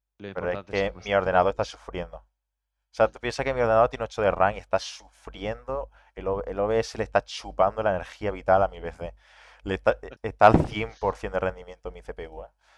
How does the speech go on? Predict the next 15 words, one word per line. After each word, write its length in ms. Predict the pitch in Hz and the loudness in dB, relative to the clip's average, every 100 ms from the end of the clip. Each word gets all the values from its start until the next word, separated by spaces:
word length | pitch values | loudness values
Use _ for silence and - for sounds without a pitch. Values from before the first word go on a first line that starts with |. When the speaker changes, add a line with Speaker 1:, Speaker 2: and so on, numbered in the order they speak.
| _ - | _ -16
Speaker 2:
Así 280 | 90 - - | -16 -16 -8
que, 800 | 107 98 90 85 82 80 78 76 _ _ _ | -2 0 0 -2 -2 -4 -6 -12 _ _ _
y 60 | 98 | -18
eso 140 | - | -8
que 60 | 113 | -6
está 140 | - - | -6 -2
tirando 280 | 123 117 | -2 0
de 120 | 90 82 | -2 2
gráfica, 360 | 110 - 87 | 2 0 -10
supuestamente, 600 | - 90 - 82 80 78 78 76 | -10 -18 -14 -14 -14 -14 -14 -14
el, 140 | 76 76 71 73 | -18 -20 -20 -20
el 80 | 76 | -20
stream, 280 | - 85 80 120 | -20 -20 -20 -20
¿eh? 40 | _ | _
Pero 480 | 82 80 78 78 | -16 -12 -12 -12